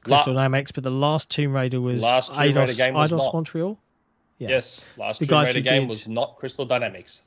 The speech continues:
Speaker 1: That's why it was the worst one.
Speaker 2: They did, uh, come on, help me out.
Speaker 1: Twenty thirteen.
Speaker 2: No.
Speaker 1: Twenty thirteen and
Speaker 2: No, no, no, no,
Speaker 1: Rise.
Speaker 2: no. Eidos Montreal, the guys who did the last
Speaker 1: Oh,
Speaker 2: Tomb Raider,
Speaker 1: aren't
Speaker 2: they
Speaker 1: they,
Speaker 2: did.
Speaker 1: aren't Eidos Montreal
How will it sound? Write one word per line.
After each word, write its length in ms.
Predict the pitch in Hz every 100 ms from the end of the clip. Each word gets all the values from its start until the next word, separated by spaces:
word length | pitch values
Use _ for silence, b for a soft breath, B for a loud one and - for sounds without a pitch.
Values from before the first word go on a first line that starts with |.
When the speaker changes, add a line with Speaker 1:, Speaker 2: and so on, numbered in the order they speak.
| -
Speaker 1:
That's 240 | 110 -
why 140 | 110 104
it 80 |
was 100 | 110 104
the 60 |
worst 260 | 110 107 80
one. 180 | 107 - _
Speaker 2:
They 200 | 160 151 151
did, 340 | 147 135 -
uh, 720 | 131 131 127 123 120 123 120 -
come 140 | -
on, 180 | 123 117 - -
help 120 | 123
me 80 | 123
out. 200 | 123 120 _ _ _
Speaker 1:
Twenty 240 | - 139 127
thirteen. 300 | - 110 - _
Speaker 2:
No. 240 | 143 143 139
Speaker 1:
Twenty 200 | 135 127
thirteen 400 | - 113 131 180
and 240 | 139 120
Speaker 2:
No, 160 | 156 175
no, 80 | 170
no, 60 |
no, 100 | 160
Speaker 1:
Rise. 120 | 160 156
Speaker 2:
no. 260 | 135 127 127
Eidos 320 | 143 135 -
Montreal, 360 | 135 - 131 120
the 60 |
guys 220 | 131 135
who 60 | 131
did 180 | 127 127
the 80 | 127
last 180 | 127 151
Speaker 1:
Oh, 180 | 190
Speaker 2:
Tomb 80 | 127
Raider, 100 | 127
Speaker 1:
aren't 120 | 170 160
Speaker 2:
they 120 | 165
Speaker 1:
they, 60 | 139
Speaker 2:
did. 80 | 131
Speaker 1:
aren't 180 | 175
Eidos 320 | 156 156 147 139
Montreal 520 | 139 143 143 139